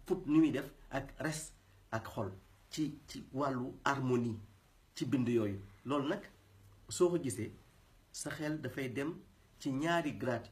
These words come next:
yu Cheikhul Khadim am. Benn bi muy anoblissement, beneen bi mu am feu vert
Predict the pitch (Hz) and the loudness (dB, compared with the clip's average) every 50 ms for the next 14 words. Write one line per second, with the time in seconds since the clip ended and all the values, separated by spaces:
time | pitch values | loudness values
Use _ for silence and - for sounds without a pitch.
0 | - - - 120 120 - - 143 127 - 123 110 101 - 113 110 101 113 110 104 | -18 -8 -4 -2 -2 0 0 0 0 0 -2 -2 -2 -2 -2 -2 0 0 0 0
1 | 98 107 104 101 101 - 175 185 175 143 123 117 143 151 143 135 127 120 120 - | 0 0 -2 -2 0 2 2 2 2 2 0 0 0 0 0 0 -2 -4 -4 -6
2 | - 147 151 147 135 113 101 110 110 107 - 117 113 - - - - - - - | -6 -6 -4 -2 -2 -2 -2 -2 -4 -4 -4 -4 -6 -6 -8 -12 -16 -20 -20 -18
3 | - - - 117 139 139 139 135 123 160 175 151 131 127 123 127 139 170 - - | -16 -8 -4 -2 0 0 0 0 0 -2 -2 -2 -2 -2 -2 -2 -4 -4 -6 -10
4 | - - - - - 165 156 113 117 131 113 104 101 98 | -12 -14 -4 0 2 2 2 2 0 0 0 0 -2 -6